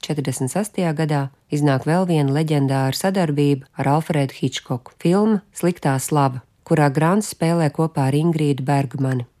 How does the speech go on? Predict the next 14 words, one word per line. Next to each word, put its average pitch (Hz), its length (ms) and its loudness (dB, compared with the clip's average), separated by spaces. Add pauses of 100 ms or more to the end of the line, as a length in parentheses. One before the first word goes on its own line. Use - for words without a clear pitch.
(100)
Šī 180 240 0
tiek 156 160 0
uzskatīta 160 400 -2
par 147 160 -2
vienu 151 380 2
no 143 180 2
slavenākajām 139 880 0
romantiskajām 139 960 0
ekrāna 131 400 -2
partnerībām, 143 760 0 (180)
un 147 80 0
starp 147 300 -2
abiem 143 260 2
aktieriem 147 640 0